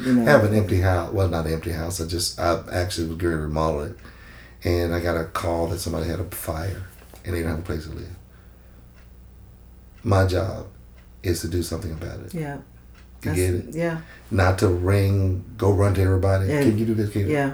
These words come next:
Speaker 2: No. Your job is to
Speaker 1: Do
Speaker 2: do
Speaker 1: something
Speaker 2: something
Speaker 1: about
Speaker 2: about
Speaker 1: it.
Speaker 2: it.
Speaker 1: Yeah.
Speaker 2: So how do we change it? If we can get everybody to buy into that.
Speaker 1: Yeah.
Speaker 2: Our job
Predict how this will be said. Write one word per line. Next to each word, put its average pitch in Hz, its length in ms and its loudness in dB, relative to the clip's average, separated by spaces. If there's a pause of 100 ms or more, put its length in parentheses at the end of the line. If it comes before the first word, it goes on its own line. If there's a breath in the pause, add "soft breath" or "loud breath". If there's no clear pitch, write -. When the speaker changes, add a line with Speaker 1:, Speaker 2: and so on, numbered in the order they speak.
(120)
Speaker 2:
No. 90 220 -2 (600 soft breath)
Your 113 280 10
job 90 440 2 (280)
is 95 260 2
to 95 60 -4
Speaker 1:
Do 92 60 0 (120)
Speaker 2:
do 107 60 6
Speaker 1:
something 135 360 4
Speaker 2:
something - 120 0
Speaker 1:
about 135 180 2
Speaker 2:
about 85 180 0
Speaker 1:
it. - 140 -12
Speaker 2:
it. 131 80 -8
Speaker 1:
Yeah. 143 120 -8 (100)
Speaker 2:
So 101 160 2
how 123 160 6
do 123 80 6
we 117 120 4
change 143 420 -2
it? 143 220 -4 (420)
If 95 160 0
we 104 100 4
can 92 80 2
get 92 140 4
everybody 107 420 4
to 90 60 0
buy 98 360 2
into 98 320 0
that. - 320 -8 (180)
Speaker 1:
Yeah. 135 220 -6 (160)
Speaker 2:
Our 117 240 6
job 90 440 -2